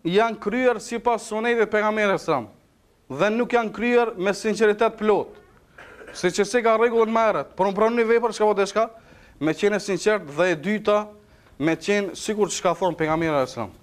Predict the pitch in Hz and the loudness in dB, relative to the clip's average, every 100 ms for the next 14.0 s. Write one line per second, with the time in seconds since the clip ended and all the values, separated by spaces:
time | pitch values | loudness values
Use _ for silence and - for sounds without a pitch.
0 | _ _ _ _ _ _ - 165 180 208 | _ _ _ _ _ _ 0 0 2 0
1 | 202 202 160 233 240 202 185 233 226 - | 2 0 2 2 4 2 0 -4 -4 0
2 | 202 214 226 214 240 226 214 180 214 208 | 0 0 0 0 -2 -2 0 2 2 0
3 | 196 185 190 196 202 160 185 185 208 208 | 0 -2 -2 0 -4 -2 -2 2 0 0
4 | - - 175 165 165 120 - - - - | -12 -6 0 2 2 -2 -10 -20 -20 -20
5 | - - - - - - - - - - | -20 -20 -20 -20 -20 -20 -20 -20 -20 -20
6 | - - _ _ _ _ _ _ _ _ | -20 -20 _ _ _ _ _ _ _ _
7 | _ _ _ - - - - - - - | _ _ _ -20 -20 -20 -20 -20 -20 -18
8 | 131 160 214 233 254 247 240 - - - | -2 2 4 2 2 2 2 -6 -12 0
9 | 226 220 214 196 202 202 226 220 - - | 2 2 0 2 4 4 4 0 -10 -20
10 | - - _ _ _ _ _ - - - | -20 -20 _ _ _ _ _ -20 -20 -20
11 | - - _ _ - - - 180 233 226 | -20 -20 _ _ -20 -14 -2 0 2 0
12 | 233 - - - _ _ _ _ _ - | 0 -12 -20 -20 _ _ _ _ _ -8
13 | 135 190 247 240 208 220 233 202 - 185 | 0 2 2 2 0 0 0 -2 0 -2